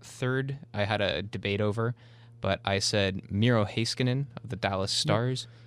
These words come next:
Speaker 1: He's eating up a lot of minutes and playing very good hockey. Uh, f-, my fourth would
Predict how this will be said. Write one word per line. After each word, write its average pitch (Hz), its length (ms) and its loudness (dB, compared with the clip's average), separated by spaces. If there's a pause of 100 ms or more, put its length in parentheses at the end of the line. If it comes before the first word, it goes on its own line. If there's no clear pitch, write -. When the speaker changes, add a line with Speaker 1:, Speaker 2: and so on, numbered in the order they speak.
Speaker 1:
He's 104 240 -4
eating 101 160 0
up 95 120 -2
a 98 40 -6
lot 95 180 -2
of 87 60 -6
minutes 98 440 -4
and - 300 -10
playing 90 280 -8
very 113 220 0
good 107 120 -2
hockey. 104 440 -2 (360)
Uh, 95 160 0
f-, - 220 -12 (200)
my 117 160 0
fourth - 400 -8
would 87 200 -6